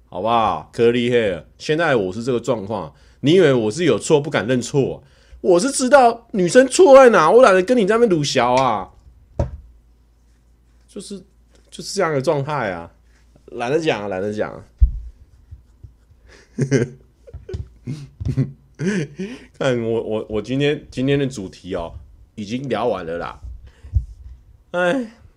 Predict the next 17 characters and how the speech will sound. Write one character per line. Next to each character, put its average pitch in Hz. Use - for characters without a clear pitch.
很 104
无 110
聊 127
的 107
人 101
生 101
啊， 90
这 269
就 240
很 190
两 123
难。 101
你 139
自 262
己 180
剪 113
片 151